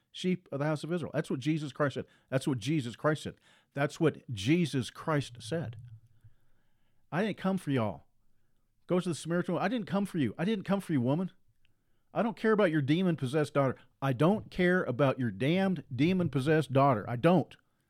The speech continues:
I didn't come for you." I didn't come for your tribe. I didn't come for your nation. I didn't come for your ethnos.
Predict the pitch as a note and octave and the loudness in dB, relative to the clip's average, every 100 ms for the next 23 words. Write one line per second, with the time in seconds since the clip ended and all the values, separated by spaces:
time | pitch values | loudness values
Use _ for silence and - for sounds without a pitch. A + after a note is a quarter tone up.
0 | - - - D#3 G#3 D3+ - G3+ - D3 | -16 -16 -4 2 2 2 2 4 4 2
1 | B2 F#2 - _ _ _ - G3 E3+ G3+ | 2 -2 -10 _ _ _ -2 0 2 0
2 | - D3 C#3 - D#3+ F3+ G#3 G#3 - - | 2 2 2 2 4 6 4 -2 -12 -2
3 | D#3+ F3+ F3 D3+ C#3 C3 D3+ F#3 G#3+ G3 | 0 2 -2 -2 0 4 4 4 0 -4
4 | - - D3+ E3 F3 D3 C#3 C3+ E3+ G3 | -8 -2 0 2 0 0 2 4 2 2
5 | G3+ | -2